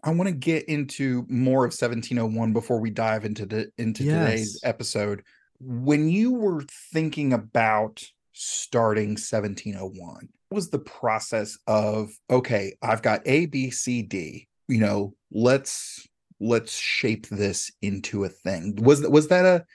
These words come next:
Speaker 1: was there a moment of that? Was an evaluation of, like, "Okay, I've got this life story, I've got this big collection of action figures.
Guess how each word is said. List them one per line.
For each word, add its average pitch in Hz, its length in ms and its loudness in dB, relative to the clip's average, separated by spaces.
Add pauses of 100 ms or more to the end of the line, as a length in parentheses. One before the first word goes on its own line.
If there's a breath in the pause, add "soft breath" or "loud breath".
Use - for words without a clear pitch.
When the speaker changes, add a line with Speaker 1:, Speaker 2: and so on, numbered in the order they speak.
(260 soft breath)
Speaker 1:
was 156 180 6
there 180 220 6
a 170 60 6
moment 185 520 0
of 160 140 -4
that? 185 340 -4
Was 123 400 6 (720 soft breath)
an 139 80 8
evaluation 139 800 6
of, 120 100 -2
like, 117 360 2
"Okay, 127 260 4
I've 104 160 0
got 107 180 -2
this 104 200 -6
life 156 260 2
story, 156 680 -2 (220)
I've 107 160 -2
got 107 180 2
this - 200 -4 (400)
big 110 180 4
collection 107 400 2
of 107 80 2
action 185 320 2
figures. 143 840 0